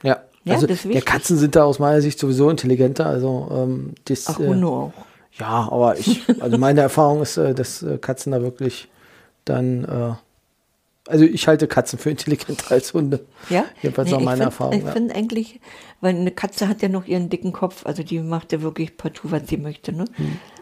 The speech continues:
Speaker 2: Hm?
Speaker 1: Also lieber, lieber Hörerinnen und Hörer, also wie sehen Sie das? Ähm, schreiben Sie uns einfach noch mal, äh, ähm, ob Sie, also vielleicht haben Sie ja auch einen intelligenten Hund. Also das heißt ja nicht, dass Hunde ganz dumm sind.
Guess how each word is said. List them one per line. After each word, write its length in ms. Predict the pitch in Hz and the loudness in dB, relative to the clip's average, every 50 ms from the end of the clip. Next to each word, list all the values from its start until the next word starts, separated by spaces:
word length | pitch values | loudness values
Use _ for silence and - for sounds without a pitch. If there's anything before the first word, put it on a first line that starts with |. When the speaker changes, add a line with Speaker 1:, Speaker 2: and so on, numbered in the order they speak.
| _ _ | _ _
Speaker 2:
Hm? 220 | 196 214 285 226 - - - 196 - - - | -4 -4 -4 -6 -10 -12 -16 -12 -8 -4 -2
Speaker 1:
Also 180 | 143 139 151 | 2 2 2
lieber, 300 | 147 143 147 151 156 147 | 2 4 4 6 6 6
lieber 500 | 143 131 127 151 - 208 151 147 143 143 127 | 6 4 2 0 -2 0 0 2 4 6 6
Hörerinnen 380 | 147 185 185 175 165 175 170 | 6 6 6 4 2 4 4
und 140 | 165 147 127 | 2 4 6
Hörer, 260 | 180 208 185 147 127 | 6 6 6 6 4
also 360 | - 143 139 139 127 120 120 | 4 2 2 2 0 -2 -4
wie 100 | 120 127 | -4 0
sehen 220 | 123 135 139 135 123 | 4 6 6 6 6
Sie 120 | 117 156 | 4 4
das? 360 | 170 220 247 233 - - - 262 214 | 4 4 4 2 0 -8 -12 -6 0
Ähm, 380 | 156 139 139 135 131 131 135 131 - - - - - _ - _ - - 117 143 165 | 4 6 6 6 6 4 0 -4 -10 -20 -20 -20 -20 _ -20 _ -16 -16 -16 -12 -10
schreiben 260 | - - - 147 208 | -2 2 2 4 4
Sie 60 | 180 147 | 4 2
uns 80 | 127 | 2
einfach 400 | - - 127 135 - 175 156 - | 0 -4 -4 -2 -2 -2 -2 0
noch 200 | 165 160 156 - | -2 -2 -2 0
mal, 880 | 170 160 147 143 151 151 147 147 160 170 151 139 135 135 135 135 135 135 - - - - - _ _ _ _ _ - | 0 2 4 4 4 4 4 4 2 2 2 4 4 4 4 4 2 -2 -8 -18 -20 -20 -20 _ _ _ _ _ -2
äh, 40 | |
ähm, 260 | 135 131 127 127 131 - | 0 2 2 0 -2 -4
ob 300 | - - 139 127 - - | -2 -2 -2 -2 -2 -10
Sie, 540 | 139 127 120 123 147 170 190 196 202 214 220 - _ _ _ _ | -12 -8 -6 -4 -2 -2 0 0 -2 -2 -6 -10 _ _ _ _
also 260 | 143 135 131 - - - - _ _ | -2 -2 -2 -2 -4 -14 -20 _ _
vielleicht 280 | - - 117 - - | -8 -6 -6 -2 -2
haben 100 | - 143 | 0 0
Sie 120 | 143 147 160 | 4 6 6
ja 80 | 147 | 6
auch 120 | 135 131 127 | 6 4 2
einen 80 | 139 139 143 | 0 -2 -2
intelligenten 600 | 135 - 139 131 131 135 139 143 - - 131 117 | -2 0 0 2 4 4 4 2 0 -4 2 4
Hund. 200 | 180 190 139 - - - - | 4 4 4 -2 -10 -20 -16
Also 140 | - 104 117 | -10 -6 -4
das 160 | 135 - - | -2 0 0
heißt 140 | 147 156 - | 0 2 4
ja 60 | 156 | 2
nicht, 160 | 156 156 - - | 2 2 0 -2
dass 160 | 127 - - | -4 -2 -2
Hunde 180 | 151 151 151 131 | 0 0 0 0
ganz 260 | 139 131 143 - 139 | 0 -2 -2 -4 0
dumm 220 | 131 196 240 214 | 2 4 4 4
sind. 200 | 120 113 98 - | 2 0 -4 -6